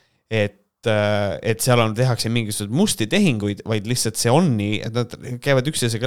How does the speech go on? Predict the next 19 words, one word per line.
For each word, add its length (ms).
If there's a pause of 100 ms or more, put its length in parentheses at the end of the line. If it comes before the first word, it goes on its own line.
läbi. 220 (580)
Kui 100
mina, 440 (340)
äh, 580
mul 220
piisas 480
ühe 340
korra, 380 (400)
äh, 320 (240)
et, 320
äh, 220 (180)
ma 160
läksin 260
teatrikooli, 760 (680)
tegime, 360
liikusime 420
Ugala 320
teatris 400
ringi 380